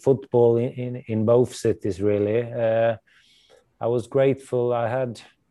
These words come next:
unfortunately, they're, they're not long us, uh, anymore. Uh, I had, uh, a man called Graham Thorpe, who was in the, in the board when I signed, who, who got,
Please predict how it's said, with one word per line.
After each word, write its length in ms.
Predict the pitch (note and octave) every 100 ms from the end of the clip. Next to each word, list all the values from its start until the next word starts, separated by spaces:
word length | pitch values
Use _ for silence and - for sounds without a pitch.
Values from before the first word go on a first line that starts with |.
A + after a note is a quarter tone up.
| _ _ _ _ _ - - A2+
unfortunately, 960 | A2 - B2+ B2 - A#2+ A#2 A#2+ A2+
they're, 180 | A2+ B2
they're 180 | A#2 A2+
not 360 | A#2+ A#2 _ - - _ -
long 600 | A2+ A#2 A#2 A2 A2+ A#2 A2+
us, 340 | G#2+ - - A2
uh, 60 |
anymore. 760 | G#2+ G#2+ A2+ G#2+ G#2+ G#2+ A2 A2+
Uh, 360 | A2+ A2+ A#2+ -
I 80 | A2+
had, 340 | A2 B2 A#2
uh, 160 | A#2 A2+ G#2 _ - - - _ _ -
a 240 | G2+ G#2 G#2
man 300 | A2 A2 G#2
called 340 | - A2 G#2+
Graham 380 | A2+ A2 A2 G#2+
Thorpe, 460 | - A2+ A#2 A#2
who 80 | A2+
was 280 | A2+ A2 -
in 120 | A2
the, 220 | A2 G#2+ A2
in 100 | G#2+
the 80 |
board 320 | G#2 A2 A#2 A2+
when 220 | A2 A2
I 140 | A2
signed, 520 | - A2+ A2 A2+ A2+
who, 220 | G#2 A2 A2+
who 160 | G#2+
got, 240 | G#2 A2